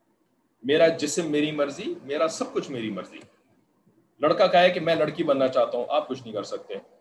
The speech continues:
لڑکا یہ کہے کہ میں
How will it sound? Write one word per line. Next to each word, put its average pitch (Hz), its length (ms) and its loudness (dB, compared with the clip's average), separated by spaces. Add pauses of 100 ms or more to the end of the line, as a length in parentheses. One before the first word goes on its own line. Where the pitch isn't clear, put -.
(1120)
لڑکا 151 260 4
یہ 190 180 2
کہے 170 420 4 (360)
کہ 175 120 0
میں 180 600 4